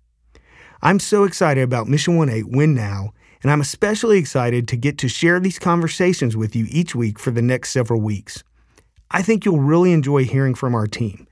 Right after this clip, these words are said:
and hearing firsthand the passion and the vision that they have for each area of the ministry. So there's more to come on Win Now.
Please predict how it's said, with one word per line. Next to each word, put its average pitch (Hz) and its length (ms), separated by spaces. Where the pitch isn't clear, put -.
and 139 100
hearing 170 220
firsthand 170 760
the 110 60
passion 143 640
and 113 100
the 117 80
vision 127 540
that 123 180
they 151 140
have 151 220
for 120 160
each 143 280
area 123 340
of 113 140
the 110 40
ministry. 107 600
So - 180
there's 147 220
more 185 200
to 185 60
come 151 380
on 127 200
Win 139 200
Now. 113 360